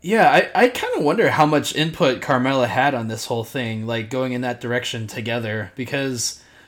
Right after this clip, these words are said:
I don't know, like, from the stories I heard about her and, and Ellsworth and how all that stuff came about, like, she,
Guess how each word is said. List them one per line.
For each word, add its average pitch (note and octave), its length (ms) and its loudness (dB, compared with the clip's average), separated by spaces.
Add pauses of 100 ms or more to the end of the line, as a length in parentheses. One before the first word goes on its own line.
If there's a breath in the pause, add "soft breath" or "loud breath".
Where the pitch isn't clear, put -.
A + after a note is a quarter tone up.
I G3 80 -4
don't D4 120 2
know, D#3 200 2
like, C#3+ 160 2
from G#3 140 -8
the F3+ 60 -2
stories E3 380 2
I C#3 100 2
heard D3 180 2
about C3+ 420 -2
her C3+ 340 -2
and, A2+ 460 -4
and A2+ 200 -8
Ellsworth B2 540 -2
and A#2+ 120 -8
how B2+ 160 -2
all A#2+ 160 0
that B2 180 -2
stuff B2 240 -8
came A2+ 220 -8
about, A#2 320 -4
like, A2+ 180 -6
she, - 360 -8